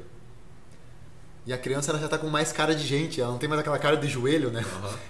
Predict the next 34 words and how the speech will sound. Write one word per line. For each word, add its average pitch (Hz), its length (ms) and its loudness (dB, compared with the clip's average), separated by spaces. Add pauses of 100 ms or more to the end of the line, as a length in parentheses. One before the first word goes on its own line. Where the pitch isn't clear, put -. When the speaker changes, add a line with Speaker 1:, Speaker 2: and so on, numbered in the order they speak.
(120)
Speaker 1:
Ela 123 120 2
já 135 140 2
tá 147 220 6
com, 165 200 2
com 156 120 0
os 135 80 0
braços 160 380 4
firminhos, 156 520 0 (180)
o 127 60 -2
pai 156 240 6
e 156 40 8
a 143 60 6
mãe 151 140 2
pegam 151 260 4
ela 147 140 2
muito 151 180 0
pro 151 120 2
braço 143 440 2 (360)
pra 127 120 4
ensinar 131 300 0
ela 139 100 2
a - 20 -4
começar 135 280 -2
a 131 80 0
andar. 131 560 0 (340)
E 135 80 -2
ela 139 80 4
começa 143 300 2
a 139 40 2
sorrir, 147 540 2 (360)
ela 127 120 2
começa 143 300 2
a - 20 0
interagir, 139 560 2